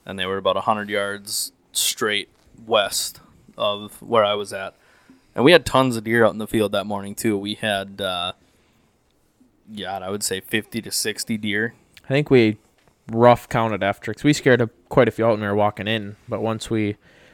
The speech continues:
Speaker 2: got on the stand, we kinda did a rough count, and I think we were around that fifty mark, which
Speaker 1: Yeah,
Speaker 2: was,
Speaker 1: there was
Speaker 2: was pretty good.
Speaker 1: There was a lot. <clears throat>
Speaker 2: And it didn't take 'em long to come back after we walked in and got situated in the stands after we set the decoys and whatnot.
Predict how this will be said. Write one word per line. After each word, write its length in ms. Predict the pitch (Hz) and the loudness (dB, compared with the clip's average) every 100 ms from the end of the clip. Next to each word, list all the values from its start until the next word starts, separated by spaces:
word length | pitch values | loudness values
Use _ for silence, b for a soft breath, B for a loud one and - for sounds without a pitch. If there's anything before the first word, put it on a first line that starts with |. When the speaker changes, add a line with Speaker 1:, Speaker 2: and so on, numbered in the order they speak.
| b | b
Speaker 2:
got 160 | - 110 | 4 4
on 60 | 107 | 4
the 80 | 104 | 0
stand, 260 | 117 107 | -2 0
we 80 | 104 | 0
kinda 220 | 113 107 | 0 -2
did 120 | 104 | -2
a 60 | 101 | 0
rough 240 | 101 104 | 0 -2
count, 180 | - 113 | -2 -6
and 100 | 95 | -4
I 40 | 101 | -2
think 220 | 123 113 | -2 0
we 100 | 107 | 0
were 60 | |
around 160 | 104 95 | 0 -2
that 140 | 85 - | -6 -6
fifty 300 | 98 - 76 | -6 -4 -8
mark, 320 | 69 - - _ _ _ _ _ _ _ | -6 -10 -14 _ _ _ _ _ _ _
which 120 | - | -8
Speaker 1:
Yeah, 100 | 120 | 0
Speaker 2:
was, 60 | 107 | 2
Speaker 1:
there 100 | 123 | 4
was 120 | 123 | 4
Speaker 2:
was 100 | 117 | 0
pretty 200 | - 185 | 2 4
good. 220 | 185 147 104 - | 4 0 -2 -14
Speaker 1:
There 80 | |
was 80 | 131 | -18
a 60 | 98 | -14
lot. 260 | 98 95 - _ | -14 -14 -18 _
<clears throat> 0 | 185 135 120 _ b b b b | -12 -12 -16 _ b b b b
Speaker 2:
And 60 | 139 | 4
it 80 | 139 | 8
didn't 160 | 139 | 8
take 160 | 143 131 | 8 6
'em 80 | 120 | 4
long 200 | 117 113 | 4 2
to 60 | |
come 200 | 117 110 | 0 4
back 260 | 104 117 101 | 6 4 4
after 320 | 101 - 101 | 0 0 0
we 220 | 101 101 - _ _ - | 0 -2 -6 _ _ 2
walked 300 | 104 - 107 | 4 4 -2
in 80 | |
and 80 | 104 | -2
got 180 | 101 92 _ _ | -2 -2 _ _
situated 440 | 110 - 107 107 | -4 0 0 0
in 60 | 104 | -2
the 60 | 101 | -4
stands 280 | 110 107 107 | -2 0 0
after 200 | 101 90 | -2 -4
we 40 | |
set 180 | - 98 | -4 -2
the 60 | |
decoys 400 | 104 107 101 98 | -2 -2 -2 -4
and 80 | 101 | -4
whatnot. 360 | 98 - 92 | -8 -6 -6